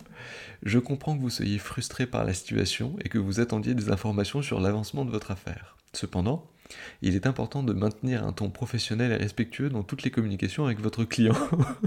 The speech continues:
<laughs> Voici une version revisitée, pardon, voici une version révisée de votre message qui exprime votre frustration de manière plus respectueuse. »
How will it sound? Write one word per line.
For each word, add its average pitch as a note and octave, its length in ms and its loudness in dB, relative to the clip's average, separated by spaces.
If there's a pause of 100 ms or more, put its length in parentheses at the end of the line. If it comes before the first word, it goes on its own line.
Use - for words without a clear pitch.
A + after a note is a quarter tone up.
(260)
<laughs> - 800 0
Voici C3 320 8
une C3 120 4
version B2 380 4
revisitée, A#2 760 4 (340)
pardon, A2 220 12
voici C3+ 260 10
une C#3+ 80 4
version A#2+ 300 6
révisée B2+ 400 4
de C3 60 2
votre A2 200 4
message A#2+ 400 0
qui - 160 0
exprime - 320 0
votre G#2 240 -2
frustration - 640 -2
de B2+ 80 2
manière A2+ 320 0
plus - 260 0
respectueuse. » - 760 -2